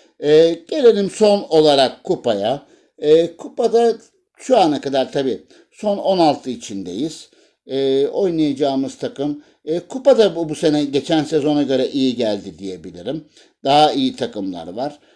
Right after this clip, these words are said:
E, tabii sonlara doğru çeyrek, yarı finalde, e, daha zorlu rakipler gelecektir.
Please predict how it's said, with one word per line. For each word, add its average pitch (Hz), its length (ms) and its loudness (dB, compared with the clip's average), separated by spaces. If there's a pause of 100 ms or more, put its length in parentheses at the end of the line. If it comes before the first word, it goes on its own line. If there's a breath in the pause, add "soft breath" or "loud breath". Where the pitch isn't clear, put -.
(180 soft breath)
E, 147 200 -6
tabii 170 440 -2 (360)
sonlara 185 520 0
doğru 156 340 2
çeyrek, 147 460 0
yarı 143 180 0
finalde, 135 560 -2 (340 loud breath)
e, 127 280 -6
daha 147 240 4
zorlu 127 360 0
rakipler 117 480 -6
gelecektir. 120 840 -6